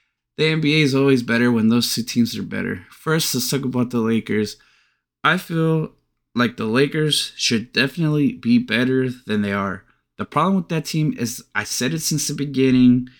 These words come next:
since the beginning, that that team was not gonna be able to defend. That it was all gonna have to be up to Anthony Davis erasing their shitty ass defense in the perimeter, which the dude has been. Like, nobody can say that he has not been doing what he's supposed to do,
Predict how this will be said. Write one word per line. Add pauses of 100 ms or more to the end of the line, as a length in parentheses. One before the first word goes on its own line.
(200)
since
the
beginning,
that
that
team
was
not
gonna
be
able
to
defend. (600)
That
it
was
all
gonna
have
to
be
up
to
Anthony
Davis
erasing (380)
their
shitty
ass
defense
in
the
perimeter, (460)
which
the
dude
has
been.
Like,
nobody
can
say
that
he
has
not
been
doing
what
he's
supposed
to
do,